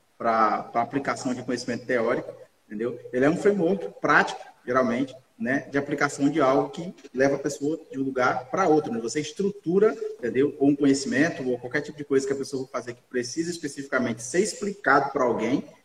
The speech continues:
entendeu? A partir de um método fica mais fácil, né? A gente pode ter método só pra poder fazer coisas pra gente mesmo, mas você também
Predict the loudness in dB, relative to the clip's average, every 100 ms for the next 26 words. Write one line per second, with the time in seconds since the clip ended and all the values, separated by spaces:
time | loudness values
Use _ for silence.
0 | _ -8 -4 0 0 -2 -6 -18 _ -8
1 | -4 -2 0 0 4 4 4 -2 -6 -4
2 | -2 -2 0 0 -2 -2 -2 -2 -6 -14
3 | _ _ _ -12 -10 -10 -14 _ -10 -2
4 | -2 2 2 6 8 8 6 0 -4 4
5 | 4 4 -4 -20 _ _ -2 -2 2 0
6 | 2 2 2 2 0 0 4 6 6 2
7 | 4 4 4 -2 -4 0 2 2 2 0
8 | 0